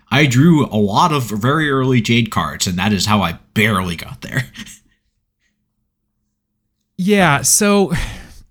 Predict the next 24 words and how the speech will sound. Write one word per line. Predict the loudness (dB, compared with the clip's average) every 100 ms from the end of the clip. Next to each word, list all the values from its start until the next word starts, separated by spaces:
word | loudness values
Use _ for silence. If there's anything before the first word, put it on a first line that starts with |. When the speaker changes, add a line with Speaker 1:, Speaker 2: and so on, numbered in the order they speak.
| _
Speaker 2:
you | -2 4 4 6
missed, | 4 6 4 2 0
because | 2 4
you | 4
didn't | 2 0
play | 0 2 2
early | 2 4 4 4
on, | 4 2
you | 4 4
missed | 4 2 2 2
the | 2
two | 2 2 4
absolute | 4 0 -4 -6 -4
worst | -2 0 2 0 -2
anomalies | 0 2 2 2 2 2 2 2
that | 0
were | 2 2 0
choose | -2 0 4 6 6
a | 4 2
new | 2 2 2
random | 0 0 2 2 2 2
basic | 2 2 4 2 0
hero | -2 -2 -2 -6
power. | -8 -8 -8